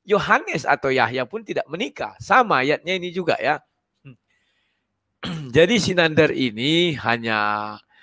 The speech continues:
ya, namanya keledai. Kita bisa apa? <clears throat> Ya.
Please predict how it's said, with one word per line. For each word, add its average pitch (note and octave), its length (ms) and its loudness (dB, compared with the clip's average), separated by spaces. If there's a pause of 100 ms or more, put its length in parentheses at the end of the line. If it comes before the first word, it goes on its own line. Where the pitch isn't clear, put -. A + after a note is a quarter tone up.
(400)
ya, E3 320 4
namanya E4+ 340 4
keledai. C3 1080 4 (480)
Kita D3+ 200 0
bisa D3 440 2
apa? - 320 -16 (200)
<clears throat> D#3 200 -10
Ya. C#3 160 0